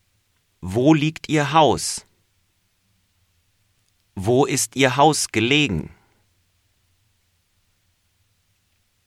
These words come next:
Fünf. Beschreiben Sie Ihr Haus.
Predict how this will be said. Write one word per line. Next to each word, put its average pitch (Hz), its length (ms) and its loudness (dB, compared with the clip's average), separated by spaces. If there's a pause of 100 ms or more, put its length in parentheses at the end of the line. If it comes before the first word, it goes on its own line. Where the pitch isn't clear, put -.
(140)
Fünf. - 560 -2 (1400)
Beschreiben 107 540 -2
Sie 117 160 -8
Ihr 127 180 -2
Haus. 95 460 2